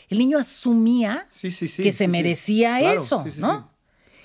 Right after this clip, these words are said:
Speaker 1: Y, pues, ¿por qué no? De Tacubaya, pues, nos mandan llamar a Iztapalapa.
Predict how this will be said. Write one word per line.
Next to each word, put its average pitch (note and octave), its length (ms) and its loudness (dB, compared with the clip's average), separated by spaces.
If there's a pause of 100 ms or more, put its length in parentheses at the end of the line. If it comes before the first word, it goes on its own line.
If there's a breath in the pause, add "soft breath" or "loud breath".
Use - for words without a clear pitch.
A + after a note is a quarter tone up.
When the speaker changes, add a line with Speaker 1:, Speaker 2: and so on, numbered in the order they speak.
(640 soft breath)
Speaker 1:
Y, C4+ 460 2
pues, A3+ 220 0
¿por G#3 200 0
qué C4 140 2
no? D#4 520 2
De F#3 160 0
Tacubaya, A3 640 0
pues, A3+ 140 -2
nos F#3+ 140 0
mandan A3 300 0
llamar F3+ 300 2
a F3+ 60 2
Iztapalapa. D3+ 960 -6